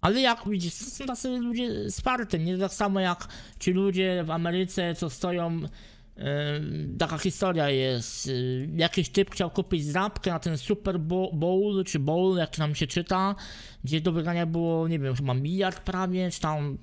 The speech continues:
ileś set milionów. No i jeden koleś był kulturalny, przepuścił babci, ona też kupiła ten kupon i właśnie ona wygrała, a nie ten typ.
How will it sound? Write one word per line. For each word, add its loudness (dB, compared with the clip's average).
ileś 0
set -2
milionów. 4
No 4
i 2
jeden 4
koleś 2
był 2
kulturalny, 0
przepuścił 0
babci, 0
ona 2
też -2
kupiła -2
ten -2
kupon 2
i 0
właśnie -2
ona 2
wygrała, 2
a 2
nie 2
ten 0
typ. -4